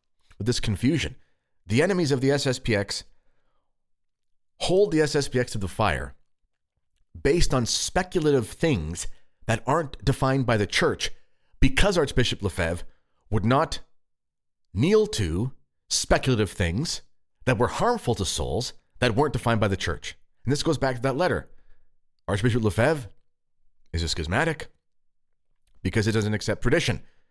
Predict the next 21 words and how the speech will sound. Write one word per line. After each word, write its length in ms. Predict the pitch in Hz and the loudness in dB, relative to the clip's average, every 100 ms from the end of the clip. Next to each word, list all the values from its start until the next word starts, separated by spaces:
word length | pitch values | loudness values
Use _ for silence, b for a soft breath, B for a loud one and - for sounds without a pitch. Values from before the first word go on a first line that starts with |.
| _ _ - | _ _ 0
Proof 280 | - 214 - | 2 4 2
that 100 | 117 | 2
he 60 | 123 | 2
doesn't 160 | 120 | 2
accept 260 | 120 135 - | 0 0 0
tradition 420 | 117 165 190 151 b b b _ - | 2 4 2 -2 b b b _ -2
is 80 | 107 | 0
he 60 | |
broke 280 | - 131 135 | 4 4 4
off 220 | 127 92 | 2 2
bonds 260 | 104 113 113 | 2 2 0
with 80 | 101 | -2
the 60 | |
church, 420 | - 156 151 - - - _ | 0 2 2 -2 -6 -10 _
which 140 | 98 98 | -6 -2
makes 220 | 113 - | 0 0
it 60 | |
impossible 680 | 127 - 151 - 80 62 - _ _ _ _ _ _ - | 0 2 0 0 -4 -6 -8 _ _ _ _ _ _ 0
to 60 | |
accept 260 | - - 110 | 2 2 0
tradition. 440 | 101 90 - 65 | -2 0 -2 -6